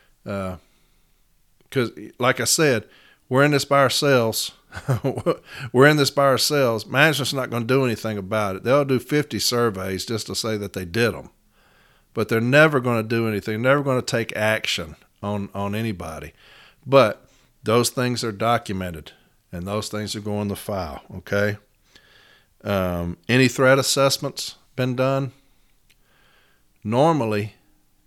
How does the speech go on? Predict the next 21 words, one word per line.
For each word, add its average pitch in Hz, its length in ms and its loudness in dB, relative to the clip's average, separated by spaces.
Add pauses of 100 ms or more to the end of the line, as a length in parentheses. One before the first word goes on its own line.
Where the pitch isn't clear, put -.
(180)
if, 107 300 -2
uh, 98 380 -2 (260)
if 107 240 -4
a 92 360 -4 (100)
carrier 113 480 0
goes 110 360 0
to 101 160 -6
management 104 600 -2
about 101 460 -2
one 104 180 -4
of 98 60 -4
their 95 200 -8
own, 98 420 -2 (480)
they're 104 160 0
required, 98 920 -2 (120)
they're - 260 -6
obligated 98 960 0 (1400)
under 107 220 -2
their 107 140 2
district 113 480 -4
policy 104 720 -2